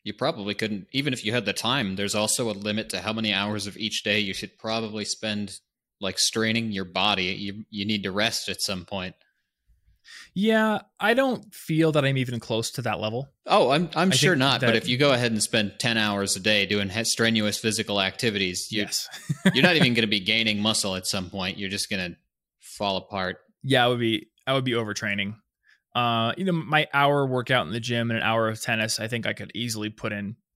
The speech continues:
Speaker 2: two more hours and not even, they could become e-, getting close to a point where I'd injure myself. So that's not a thing where I'm considering, like, "Oh, am I, am I overtraining myself?" But, uh, I do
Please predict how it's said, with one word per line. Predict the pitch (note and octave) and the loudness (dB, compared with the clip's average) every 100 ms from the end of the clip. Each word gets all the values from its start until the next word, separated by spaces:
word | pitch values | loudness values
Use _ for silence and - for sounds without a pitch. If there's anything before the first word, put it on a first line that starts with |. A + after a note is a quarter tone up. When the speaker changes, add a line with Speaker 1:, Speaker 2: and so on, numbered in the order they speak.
| - | -10
Speaker 2:
two | - | -6
more | A#2 G#2+ | -4 -4
hours | G2+ G2+ G#2+ G#2+ | -4 -4 -6 -6
and | G#2+ G#2 | -8 -8
not | G2+ | -8
even, | G#2 G2+ G#2+ _ _ _ _ _ _ | -8 -8 -10 _ _ _ _ _ _
they | A2 A2 | -14 -12
could | G2+ A2 | -14 -10
become | A2+ G#2+ A2+ - | -10 -8 -8 -8
e-, | A#2+ C#3 - _ _ _ | -8 -10 -14 _ _ _
getting | C3 A2+ A2 | -4 -4 -4
close | - A2+ G#2 | -6 -6 -6
to | - | -8
a | |
point | G#2 G#2+ | -8 -6
where | G#2 | -6
I'd | G2+ G2+ - | -6 -8 -12
injure | A#2 A2 | -10 -6
myself. | G2+ G2+ G2+ G2+ - _ - - _ - | -6 -6 -6 -10 -14 _ -20 -20 _ -4
So | - G#2+ | 0 2
that's | C#3 F#3+ - | 4 4 4
not | G#3 F#3+ | 4 4
a | |
thing | - F3+ | 4 0
where | C3 | 2
I'm | G2 B2+ | 0 0
considering, | C3+ - C3+ C#3 | -2 0 0 0
like, | A#2+ - | -2 -2
"Oh, | A2+ | -2
am | A2+ G#2+ | -2 -2
I, | G#2 - _ - | -4 -6 _ -10
am | A#2 | -6
I | G#2 - | -6 -4
overtraining | A#2+ B2 A2 - A2 A2+ C3 | -4 -4 -6 -6 -4 -2 -2
myself?" | C3 C3 C#3 C#3 C3+ - _ _ _ - | -4 -2 0 -2 -4 -16 _ _ _ -6
But, | B2 A2+ A2 | 2 4 4
uh, | G#2 G#2 G2+ - _ _ | 2 0 -2 -6 _ _
I | A#2 | -2
do | A#2+ B2 C#3 | 0 4 6